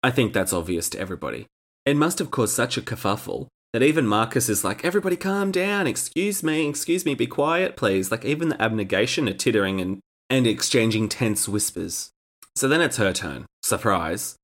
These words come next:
And I'm thinking the only reason Veronica made this reverse alphabetical order is so that Caleb went first.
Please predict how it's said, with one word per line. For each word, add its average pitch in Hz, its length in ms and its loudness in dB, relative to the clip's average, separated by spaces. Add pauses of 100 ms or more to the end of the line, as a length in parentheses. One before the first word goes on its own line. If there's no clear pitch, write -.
(260)
And 135 200 4
I'm 123 120 4
thinking 131 340 4
the 120 100 4
only 147 360 2
reason 113 440 4
Veronica 104 420 0
made 101 260 2
this 98 180 -2
reverse 98 400 2
alphabetical 92 560 -2
order 92 300 0 (260)
is 139 200 4
so 113 300 4
that 98 160 0 (120)
Caleb 98 420 2
went 92 260 -2
first. - 600 -4